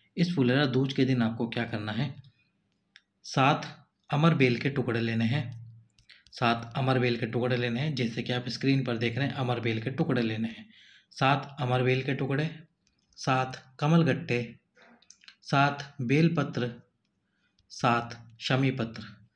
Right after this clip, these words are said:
ये चार वस्तुएं आपको लेनी है। अमर बेल, कमल गट्टा, शमी के पत्र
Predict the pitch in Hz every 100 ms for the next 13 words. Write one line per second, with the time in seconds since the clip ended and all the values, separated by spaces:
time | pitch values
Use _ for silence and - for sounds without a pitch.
0 | _ - - _ 127 - 123 127 117 113
1 | 131 120 113 127 120 120 117 151 165 -
2 | - _ _ _ - - - _ - 135
3 | 131 123 127 139 139 - - - _ _
4 | _ - 113 110 120 120 - 131 123 -
5 | - _ _ - - 156 190 151 - 107
6 | - 117 117